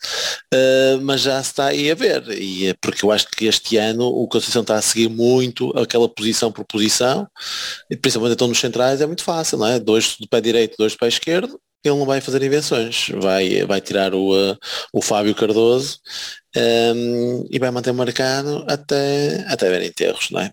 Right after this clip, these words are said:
E já meter assim Pepe sem, sem justificação, eu não sei, não sei se vai ser assim com duas tretas, mas, mas pronto, vamos ver. Pelo menos, pelo menos para mim, para o próximo onze não vai ser.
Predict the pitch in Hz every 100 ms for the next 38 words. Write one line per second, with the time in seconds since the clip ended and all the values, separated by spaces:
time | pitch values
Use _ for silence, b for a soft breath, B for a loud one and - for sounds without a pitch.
0 | _ 190 202 196 196 190 185 185 175 180
1 | - 170 160 - - 165 160 156 143 139
2 | - 160 160 147 - - 143 139 - 147
3 | 170 196 170 160 - 180 185 185 220 214
4 | 185 165 170 170 - 160 - 160 156 160
5 | 151 165 165 165 - 95 - - - -
6 | - - - - 165 139 - 104 - -
7 | 101 90 - - _ _ 156 156 180 -
8 | 160 156 165 147 143 156 147 139 - 135
9 | 135 139 131 95